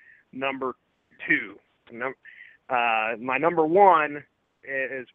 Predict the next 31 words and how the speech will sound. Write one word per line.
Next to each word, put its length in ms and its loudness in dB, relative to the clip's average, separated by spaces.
is 200 -12
Back 220 -4
to 40 -20
the 100 -20
Future. 360 -10
We, 240 -14
a 40 -14
lot 140 0
of 80 -8
people 200 -6
already 240 0
know 140 0
that, 260 -10
but 200 6
this 140 -12
is 100 -4
number 340 6
two, 380 2
and 260 2
really 540 -2
it 200 2
is 140 0
up 160 0
there 360 2
on 440 -4
probably 380 0
top 260 2
ten 200 -2
of 100 -14
all 360 -6
time, 440 -6